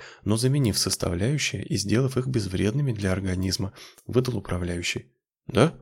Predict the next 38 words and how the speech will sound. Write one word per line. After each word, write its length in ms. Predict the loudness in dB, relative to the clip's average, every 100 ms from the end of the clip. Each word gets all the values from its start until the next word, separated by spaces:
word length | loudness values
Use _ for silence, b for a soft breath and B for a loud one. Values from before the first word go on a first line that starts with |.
| _ _ -2
Резко 320 | 2 2 2
успокоился 600 | -2 -2 2 2 4 0
Борис 360 | 0 0 0 -2
и 20 |
опустил 400 | -4 -4 -2 0
нож. 240 | -2 -4 B B B B 0
А 240 | 2 4
не 140 | 4
будет 300 | 4 2 2
ли 60 | 0
заметно, 360 | 2 2 2 0
что 160 | 2
татушки 380 | 2 2 2 4
новые? 360 | 4 4 0 -6 b b b _ _ -10
Нет, 400 | -4 -2 -2 -6 -4
заметно 440 | 0 0 0 0
не 140 | 0
будет. 340 | 0 0 -2 -4 B B -4
Даже 240 | -2 0
более 340 | 0 2 2 2
того, 340 | -2 -4 -8 B B 0
нашим 340 | 2 2 0
ботам 320 | 0 0 0
вы 80 | 0
всегда 340 | -2 -2 0 0
сможете 380 | 0 -2 -2
дать 220 | 0 0 -2
команду, 520 | -4 -2 0 -2 -6 B B
и 80 | 0
они 200 | 2 2
выведутся 540 | 2 0 2 0 0 0
из 120 | 0
организма 580 | -2 -2 0 0 0 0
или 240 | 0 -2
изменят 420 | 0 0 0 -2
рисунок, 500 | -2 -2 -2 -4 -8 _ _
пояснил 360 | -2 0 0 0
четвёртый. 580 | -2 -2 -4 -4 -8